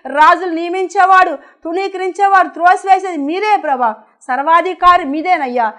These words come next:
అధికారుల కోసం ప్రార్థించమను. మేము ప్రార్థన చేస్తున్నాం ప్రభా. మాకు మంచి నాయకులు ఇవ్వండి ప్రభా, మంచి పరిపాలకులు ఇవ్వండి ప్రభా, నీ చిత్తమైన వారిని, మేలు చేసేటువంటి వారిని ఎన్నిక చేయండి ప్రభా. దేవా, దానియేలు రా-, ప్రభా, అధికారిగా చేసావు,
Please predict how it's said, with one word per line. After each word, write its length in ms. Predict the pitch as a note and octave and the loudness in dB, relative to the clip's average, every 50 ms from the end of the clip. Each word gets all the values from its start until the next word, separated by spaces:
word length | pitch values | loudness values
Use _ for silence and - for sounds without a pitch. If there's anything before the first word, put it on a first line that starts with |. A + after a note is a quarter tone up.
| - _ - - - | -18 _ -16 -10 -8
అధికారుల 400 | G#3+ G#3 A#3+ A#3+ C4+ B3+ C4 C4 | -4 -4 -4 -2 0 -2 -2 -2
కోసం 340 | B3+ B3+ B3+ B3+ C4 B3+ B3 | -4 -8 -8 -8 -10 -10 -6
ప్రార్థించమను. 720 | C4 B3 A#3+ B3 D4 C#4 C4+ - C#4 C4 C4 C4 B3 B3 - - - - | -4 -4 -2 -2 -4 -8 -6 -4 -2 -2 -2 -2 -4 -8 -12 -18 -18 -12
మేము 160 | - C#4 C#4 C4 | -8 -6 -4 -2
ప్రార్థన 360 | D4 D4 C#4 C#4 C4+ E4 D#4+ | 2 2 2 2 2 -2 -6
చేస్తున్నాం 500 | D#4 F4 D#4 E4+ E4+ - F4 D#4+ D#4 D4+ | -2 -2 -2 -2 -2 -4 -8 -8 -8 -6
ప్రభా. 360 | D#4+ D#4+ D4+ D4 D#4 D4 D4 - - - _ - | -6 -8 -8 -6 -6 -8 -8 -10 -16 -20 _ -8
మాకు 200 | D#4 D4 D4+ D4+ | -8 -8 -6 -6
మంచి 300 | D4 D#4 D#4+ D#4 - F4+ | -6 -6 -6 -6 -6 -4
నాయకులు 500 | E4 E4 E4+ F4 F#4 F4+ F4+ F#4 F4+ F4 | -2 0 0 0 0 -2 -6 -6 -2 -2
ఇవ్వండి 280 | F4+ F4+ F4 E4+ F#4 | -2 -2 -2 -6 -6
ప్రభా, 420 | F#4 F4 E4+ E4 D4+ C#4+ D4+ C#4+ D4 _ _ _ _ _ - D4 | -10 -8 -8 -8 -8 -8 -10 -12 -14 _ _ _ _ _ -14 -10
మంచి 240 | D4+ D#4+ D#4 F#4+ | -10 -10 -8 -8
పరిపాలకులు 720 | D#4+ E4 E4+ E4 F4 F4 F#4 F4+ F#4 F#4 F#4 F#4 G4 F4+ E4 | -6 -4 -4 -4 -2 0 0 0 0 0 -2 -8 -8 -8 -8
ఇవ్వండి 260 | D#4+ D#4 D4+ D4 D4 | -6 -6 -8 -8 -10
ప్రభా, 380 | D4+ D4+ D4 C#4 C4 C4 B3+ B3+ - _ - | -10 -10 -10 -10 -8 -8 -10 -12 -12 _ -6
నీ 200 | D#4+ F#4+ F#4 F#4 - | -4 -4 -4 -4 -8
చిత్తమైన 440 | F#4 F#4 - F#4 D#4+ F4 E4 D#4+ D#4+ | -12 -12 -10 -10 -10 -8 -8 -8 -6
వారిని, 380 | D4+ D4 D4 C#4+ C#4+ C#4 C4+ C4+ _ _ _ - C4+ | -4 -4 -4 -4 -6 -10 -12 -16 _ _ _ -10 -4
మేలు 200 | C#4 D4+ D#4 D#4+ | -4 -4 -4 -4
చేసేటువంటి 720 | D#4 E4 D4+ D#4 D4+ D#4+ C#4+ C#4 D4 C#4+ C#4 C4+ C#4 C#4+ | -8 -8 -10 -10 -10 -10 -14 -12 -10 -10 -10 -10 -8 -6
వారిని 300 | C#4 C4+ C4 C4 B3+ B3+ _ _ _ _ B3+ | -4 -4 -4 -4 -8 -14 _ _ _ _ -10
ఎన్నిక 260 | C4+ C#4 D4+ D4+ E4 | -8 -8 -8 -8 -8
చేయండి 440 | E4 E4 - F4 D#4 D4+ D4 C#4+ E4 | -12 -12 -8 -6 -6 -6 -6 -6 -10
ప్రభా. 440 | - D4+ C#4+ C4+ B3+ C#4 C4+ B3+ B3+ - _ _ _ _ - | -8 -6 -6 -6 -4 -4 -4 -4 -6 -10 _ _ _ _ -10
దేవా, 340 | B3 B3 B3 C4+ C#4 C#4 C4+ - _ _ - G3+ | -8 -4 0 2 2 2 0 -4 _ _ -6 0
దానియేలు 480 | B3 B3+ C4+ C#4 D4 D4+ D4+ D4 C4+ | 2 2 4 2 2 -2 -4 -4 -2
రా-, 200 | C#4 C4+ C4 C4 C4 - - _ - | 0 0 0 -2 -4 -10 -20 _ -8
ప్రభా, 220 | D4 D4 C#4 C#4 | -6 -4 0 0
అధికారిగా 420 | C#4 C4+ D4+ D4 E4+ E4 D#4+ D#4 D#4+ D#4 - D#4+ | 0 0 -2 -4 -6 -6 -4 -4 -6 -6 -6 -6
చేసావు, 340 | D4 D4 D4 D4+ C#4+ C4+ | -6 -6 -6 -8 -10 -10